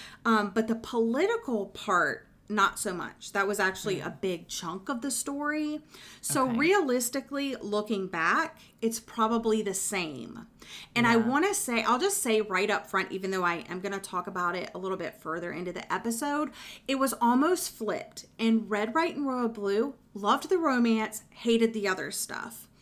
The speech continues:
Speaker 2: Mm-hmm.
Speaker 1: In One Last Stop, hated the romance, loved the other stuff.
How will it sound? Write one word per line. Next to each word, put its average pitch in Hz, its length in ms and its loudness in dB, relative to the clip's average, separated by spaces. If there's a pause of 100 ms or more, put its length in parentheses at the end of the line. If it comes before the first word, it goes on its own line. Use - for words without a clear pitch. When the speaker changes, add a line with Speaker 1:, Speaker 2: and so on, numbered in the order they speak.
(200)
Speaker 2:
Mm-hmm. 147 280 -8
Speaker 1:
In 214 520 4 (300)
One 202 280 -2
Last 180 260 -2
Stop, 339 460 8 (200)
hated 311 400 4
the 226 80 4
romance, 196 840 0 (240)
loved 226 320 4
the 190 160 2
other 185 200 -4
stuff. - 480 -10